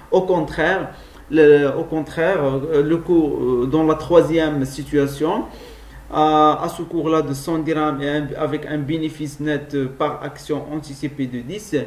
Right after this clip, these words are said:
nous avons le P E R égal à dix et le rendement anticipé égal à dix pour cent. À ce cours-là,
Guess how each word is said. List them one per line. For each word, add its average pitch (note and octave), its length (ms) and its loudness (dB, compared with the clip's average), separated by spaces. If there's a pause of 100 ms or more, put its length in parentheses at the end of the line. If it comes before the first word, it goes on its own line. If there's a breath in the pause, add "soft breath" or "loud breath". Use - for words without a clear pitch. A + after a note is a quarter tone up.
(340 loud breath)
nous D#3+ 160 -2
avons D#3 240 0
le D3+ 140 0
P D3+ 240 2
E D3+ 40 6
R C#3+ 260 -2
égal C3 280 -4
à A#2+ 60 -4
dix D#3+ 340 -12
et D#3 80 -4
le D3 80 0
rendement C#3+ 580 -2
anticipé C#3 640 -6
égal D#3 340 -2 (500 loud breath)
à C#3+ 120 -2 (120)
dix F3 80 -6
pour F3+ 240 -6
cent. B2 260 -4 (420 loud breath)
À D#3 80 -2
ce D#3+ 120 -6
cours-là, D#3 500 -2